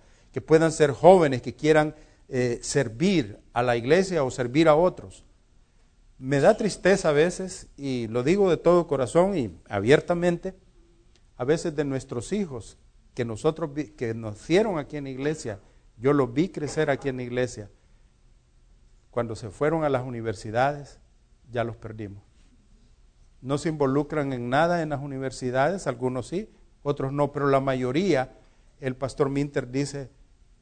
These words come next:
que vienen ya al primer año, que vienen a, a pasar las vacaciones, ya no creen en Dios,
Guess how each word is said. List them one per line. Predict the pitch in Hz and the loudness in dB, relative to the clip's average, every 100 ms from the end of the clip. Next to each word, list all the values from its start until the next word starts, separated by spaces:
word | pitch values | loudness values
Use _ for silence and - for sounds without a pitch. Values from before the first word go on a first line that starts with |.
| _ | _
que | - 120 117 110 110 - _ _ _ | -6 -2 0 -2 -4 -14 _ _ _
vienen | 117 113 131 139 139 135 | -16 -2 -2 -2 -4 -6
ya | 123 135 | 0 0
al | 139 135 | 0 -4
primer | 123 127 123 | -8 -6 -2
año, | 151 175 170 | -2 -2 -8
que | 139 | -6
vienen | 135 139 135 123 | -4 -4 -6 -8
a, | 113 113 120 113 | -10 -10 -8 -10
a | - | -10
pasar | 107 131 127 | -12 -6 -4
las | 131 | -4
vacaciones, | 123 117 98 131 170 180 165 _ - _ _ _ _ _ - _ _ _ | -4 -8 -10 -2 -2 -2 -14 _ -20 _ _ _ _ _ -20 _ _ _
ya | 107 131 | -6 -6
no | 131 | -6
creen | 131 127 113 | -6 -6 -6
en | 104 | -10
Dios, | 113 165 - | -6 -6 -8